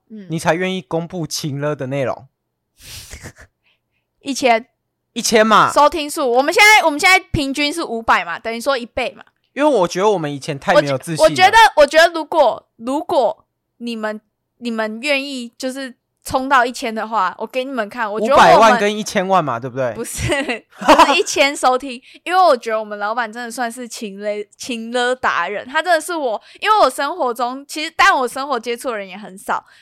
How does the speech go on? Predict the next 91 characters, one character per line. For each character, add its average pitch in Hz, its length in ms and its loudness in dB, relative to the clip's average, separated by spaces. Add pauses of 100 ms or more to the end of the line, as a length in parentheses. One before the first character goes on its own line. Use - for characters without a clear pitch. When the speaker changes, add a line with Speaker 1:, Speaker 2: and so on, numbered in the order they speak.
(140)
Speaker 1:
就 294 160 -2
尤 277 140 4
其 302 140 -2
是 359 100 -4
韦 262 240 2
恩， 233 140 0
他 247 120 -2
是 285 120 -12
一 - 20 -10
个 226 100 -6
超 233 240 0
不 226 120 -8
会 214 120 -4
情 185 280 -14
勒 185 180 -12
的 175 140 -12
人， 113 120 -16 (360)
他 311 120 2
每 285 160 -4
次 277 140 -6
都 277 140 2
是 294 120 -10
喜 254 140 -6
欢 202 140 -6
就 214 180 -6
事 220 180 -10
论 208 200 -10
事， 220 180 -16
他 269 160 -4
自 269 140 -12
己 240 60 -8
也 190 100 -6
很 196 80 -12
讨 220 140 -12
厌 170 100 -18
情 208 180 -20
勒， 165 100 -16
但 277 160 -4
是 359 80 -4
我 269 160 2
真 240 160 -4
的 254 140 -4
是 277 140 -14
第 247 200 -14
一 240 60 -16
次 247 220 -14
面 247 260 -12
对 208 100 0
这 220 60 4
种 226 80 2
Speaker 2:
因 214 60 -2
为 233 80 -2
录 233 80 0
一 - 20 -4
集 160 560 -8
有 143 180 -6
时 135 140 -6
候 180 60 2
Speaker 1:
超 277 200 6
会 294 200 4
情 214 260 -12
勒， 226 160 0
Speaker 2:
也 143 100 0
会 285 160 2
情 277 140 0
勒。 285 100 4
Speaker 1:
情 269 60 -2
勒 - 20 0
专 254 240 0
家， 220 280 -4
对。 240 240 -6
Speaker 2:
对。 123 280 -6 (240)
Speaker 1:
但 403 160 0
是 427 60 -8 (160)
我 240 240 0
以-， 214 180 -20 (180)
我 240 120 -6
觉 240 220 -4
得 285 120 0
是 349 80 -10 (280)
我 240 120 -4
第 233 160 -12
一 254 40 -14
次 269 120 -14
面 254 240 -10
对 202 200 -10
到， 202 160 -4
然 190 80 -6
后 294 120 -6
我 254 60 -4
就 269 200 -4